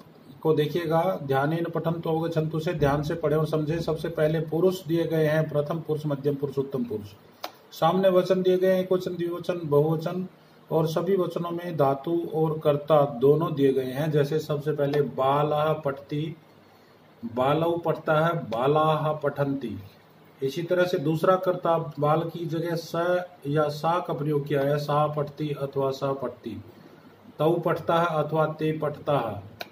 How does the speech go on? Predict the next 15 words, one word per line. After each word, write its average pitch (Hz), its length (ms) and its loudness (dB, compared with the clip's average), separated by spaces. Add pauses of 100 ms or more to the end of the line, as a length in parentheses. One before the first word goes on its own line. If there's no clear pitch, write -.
(380)
ते 175 420 6
पठन्ति 170 680 -2
अथवा 156 280 0
ताः 147 420 2
पठन्ति। 120 680 -4
यहाँ 135 200 -2
पर 160 400 -4
एक 156 240 -4
वचन, 180 440 -2 (240)
द्विवचन, 147 840 0
बहुवचन 151 560 0
का 185 360 -2
प्रथम 175 440 -4
पुरुष 143 340 -4
का 185 380 -2